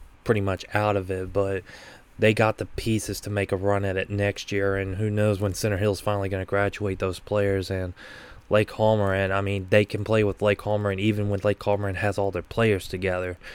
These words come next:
So they could definitely make a run at making the playoffs against one of these DeSoto County schools.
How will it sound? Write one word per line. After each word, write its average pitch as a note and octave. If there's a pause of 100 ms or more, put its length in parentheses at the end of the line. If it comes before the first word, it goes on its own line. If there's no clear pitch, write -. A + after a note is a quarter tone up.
(340)
So G2
they G#2+
could G2
definitely G#2+
make G#2
a F#2+
run G2
at F2+
making G2+
the F2+
playoffs G2+
against F#2+
one G2+
of F#2+
these G2
DeSoto F#2+
County F#2+
schools. F2+